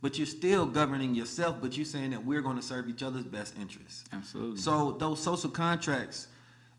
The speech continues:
Speaker 1: the way I'm looking at it right now, especially through you, is the access that you give to people,
Speaker 2: Mm-hmm.
Speaker 1: right? The access that you give to people and the permission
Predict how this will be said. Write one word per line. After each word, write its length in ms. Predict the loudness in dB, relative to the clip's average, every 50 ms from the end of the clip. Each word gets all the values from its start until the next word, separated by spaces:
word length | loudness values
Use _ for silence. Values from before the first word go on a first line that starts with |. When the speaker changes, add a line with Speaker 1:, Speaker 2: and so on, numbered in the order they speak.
| _ -2
Speaker 1:
the 100 | 0 4
way 160 | 6 8 8
I'm 240 | 10 10 8 8 6
looking 240 | 4 4 2 2 2
at 120 | 2 2
it 80 | 2 2
right 200 | 2 2 2 2
now, 280 | 2 4 4 4 4
especially 400 | 2 0 -2 -2 -2 0 -2 -2
through 160 | -2 0 0
you, 240 | 2 4 6 6 6
is 100 | 4 2
the 160 | -2 -2 -2
access 380 | -2 -2 -2 -2 -2 -4 -4 -2
that 180 | -4 -4 -2 -2
you 80 | -2
give 240 | 0 0 0 0 -2
to 80 | -6 -10
people, 400 | -6 -6 -6 -6 -6 -10 -16 -18 -20 -18 -12 -8
Speaker 2:
Mm-hmm. 340 | -8 -6 -6 -6 -6 -6 -4
Speaker 1:
right? 220 | -2 -2 -2 -2 -4 -6 -10
The 120 | -10 -4 0 2
access 380 | 2 2 2 0 -4 -4 -4 -4
that 100 | -4 -4
you 80 | -2
give 220 | 0 0 0 0 0
to 80 | -4
people 400 | -4 -2 -2 -2 0 0 -2 -2
and 100 | -2 -2
the 60 | -4
permission 600 | -4 -4 -4 0 0 0 0 0 -2 -2 -2 -4